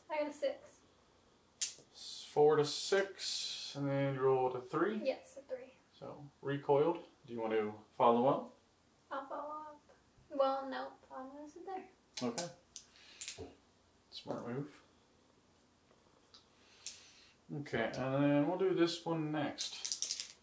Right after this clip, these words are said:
Speaker 2: That's two successes. And with those successes, I will engage the thief, who's now outnumbered three to one, and take a swing on you. So it's a minus three to your roll.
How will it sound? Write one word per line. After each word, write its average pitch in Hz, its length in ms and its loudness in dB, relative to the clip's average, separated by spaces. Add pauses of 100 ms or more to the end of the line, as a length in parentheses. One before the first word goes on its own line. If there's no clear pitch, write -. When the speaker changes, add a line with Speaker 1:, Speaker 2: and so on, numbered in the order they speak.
(1200)
Speaker 2:
That's 135 180 -6
two 180 200 -2
successes. - 840 -2 (680)
And 110 480 -2 (120)
with 147 160 -6
those 131 200 6
successes, 113 560 -8
I 120 120 -4
will 107 360 -2 (640)
engage 131 800 -2 (160)
the 110 120 -4
thief, - 680 0 (280)
who's 117 180 -2
now 123 220 6
outnumbered 120 680 4 (220)
three 117 200 0
to 95 60 -4 (100)
one, 110 300 0 (600)
and 104 140 -6
take 113 140 0
a 113 40 -4
swing 127 280 -2
on 101 220 -2
you. 98 80 -8 (180)
So 110 100 0
it's 113 120 0
a 110 60 0
minus 113 540 4
three 123 240 0
to 123 80 0
your 120 140 0
roll. 120 400 2